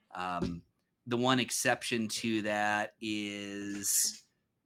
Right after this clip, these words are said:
forfeiture actions. I, I don't remember if we talked about this way back at our very first episode, uh, but a forfeiture is a civil action. It is by statute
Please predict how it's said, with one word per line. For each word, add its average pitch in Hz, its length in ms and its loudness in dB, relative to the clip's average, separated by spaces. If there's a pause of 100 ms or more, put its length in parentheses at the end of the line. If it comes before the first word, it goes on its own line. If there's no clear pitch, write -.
(240)
forfeiture 143 440 4
actions. 135 540 4
I, 120 300 2
I 123 40 2
don't 131 160 0
remember 151 320 0
if 127 60 -6
we 127 100 0
talked 120 380 0
about 110 280 -2
this 104 200 -10
way 147 280 -4
back 127 300 -2
at 113 80 0
our 104 80 0
very 110 220 0
first 101 260 -6
episode, 95 520 -8 (520)
uh, 98 220 0 (100)
but 127 140 2
a - 20 0
forfeiture 147 460 0
is 113 100 0
a 110 40 -2
civil 131 340 -2
action. 110 440 -2
It 123 200 2
is 117 500 0
by 113 300 -2
statute 110 1040 -2